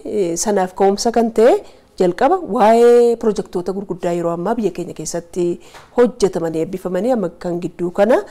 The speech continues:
kan akka, eh, wancii, eh, kaasnee ilaallume akkamiin ilaaltu iyyuu, eh, pirojektoota gurguddaa biyya keenya keessatti raawwatamaa jiran kan?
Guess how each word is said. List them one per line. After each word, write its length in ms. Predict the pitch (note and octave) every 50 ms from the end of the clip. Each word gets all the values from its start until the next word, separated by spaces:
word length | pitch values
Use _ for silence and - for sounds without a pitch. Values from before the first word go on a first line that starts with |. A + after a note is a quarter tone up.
| - - - _ _ _
kan 180 | - F3+ E3+ F3
akka, 300 | E3 E3+ - - F3+ F3 F3 F3 F3 F3 F#3
eh, 280 | G3 F3 E3 D#3+ D#3 E3+ F3+
wancii, 600 | F3+ F3+ F3+ G3 - - G3+ A3 A#3 B3+ B3+ - - -
eh, 520 | - E3+ E3 D#3+ E3 E3+ D#3+ D#3 E3+ G3 F#3 - _ _ - - - - -
kaasnee 380 | - F3+ E3+ E3+ - - E3+ E3+ F3+
ilaallume 420 | F3+ F#3 F#3+ F#3 F3 E3+ F#3+ C#4 F#4+ - - - - - - -
akkamiin 340 | A3 A3 - C4+ C4 C#4 C4
ilaaltu 320 | B3 A#3 A3 G#3+ A3 G3+ F#3
iyyuu, 220 | E3+ D#3 D3+ E3 - - - -
eh, 280 | D#3 E3+ E3+ D#3+ E3 F3+
pirojektoota 480 | - G3 F3+ F#3 - - F3+ E3+ F#3+
gurguddaa 400 | F#3+ F3 G3 - E3 - E3+ D#3+
biyya 140 | E3+ - D#3+
keenya 200 | - D3+ C#3+ C#3+
keessatti 320 | - - - D3+ - -
raawwatamaa 440 | - D3+ D#3+ E3 D#3 - - F#2+ -
jiran 220 | - - C3 A#2+ -
kan? 160 | - - -